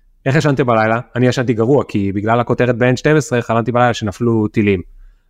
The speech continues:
אז מה, אז אני יוצא מנהל חלש בגלל זה? בגלל שאמרתי שאני מפחד מ-, אה, חלמתי על קולות של טילים? אפשר לחשוב. עכשיו, אני מספר את הסיפור הזה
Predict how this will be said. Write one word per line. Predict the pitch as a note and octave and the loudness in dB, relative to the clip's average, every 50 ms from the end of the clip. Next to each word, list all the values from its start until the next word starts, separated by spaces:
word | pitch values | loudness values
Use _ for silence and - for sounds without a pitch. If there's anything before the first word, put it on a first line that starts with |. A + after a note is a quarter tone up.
| _ | _
אז | G#2+ G2 F#2 | -10 -4 -2
מה, | A#2+ C#3+ D3+ | 0 2 2
אז | C3+ F#2 G#2+ | 2 0 -2
אני | G2+ | -2
יוצא | G2+ G2 - - | -4 -4 -2 -2
מנהל | A#2+ C#3 B2+ A2 A#2 A#2 | -2 0 0 -2 -2 -4
חלש | - - G2+ F2+ F#2 G#2+ C#3 - - | -6 -8 -10 -4 -2 -2 -2 -2 -2
בגלל | D#3+ D#3+ D#3+ E3+ E3 | -2 0 0 0 0
זה? | C#3+ E3 D#3+ B2+ | 0 0 -2 0
בגלל | A#2 A2+ B2 | 0 -2 -2
שאמרתי | - D3+ C3 B2 C3 B2 C#3+ | -2 -2 0 0 -2 -2 0
שאני | C3+ B2+ A2 | -2 -2 -2
מפחד | G2 - A2 - A#2 A2+ | -2 -6 -6 -6 -4 -2
מ-, | B2+ C#3 | 2 2
אה, | B2+ A#2+ A2+ A2 G#2 G#2 G2+ G2+ G2 G2 F#2+ - | 2 2 2 0 0 0 -2 -2 -4 -4 -6 -8
חלמתי | - - G#2+ G2+ A#2+ B2+ D3+ | -8 -6 -4 -4 -2 -2 -2
על | B2+ | -4
קולות | - - A2+ A#2 B2 | -2 -2 -2 -2 -2
של | - D3+ B2 | -2 -6 -8
טילים? | - - A2+ D3 E3+ D3 - _ _ _ _ _ - | -8 -4 0 0 0 0 -2 _ _ _ _ _ -10
אפשר | - - C#3+ C3+ | -4 -2 -2 -2
לחשוב. | - - - C#3+ A#2 - _ _ _ _ _ _ _ _ _ _ _ - | -2 -4 -4 -4 -4 -4 _ _ _ _ _ _ _ _ _ _ _ -16
עכשיו, | - - C3+ A#2+ G#2 - _ - | -4 0 0 0 0 -4 _ -2
אני | B2+ D#3+ | 2 2
מספר | G3+ G3+ F#3+ F#3 E3+ | 4 2 2 0 0
את | E3 D3+ | -2 -2
הסיפור | C#3+ - D3 - D#3 C#3+ C#3 | -4 -6 -6 -4 -4 -2 -2
הזה | C3 G#2+ G#2 G2+ F#2+ | -2 -2 -2 -4 -4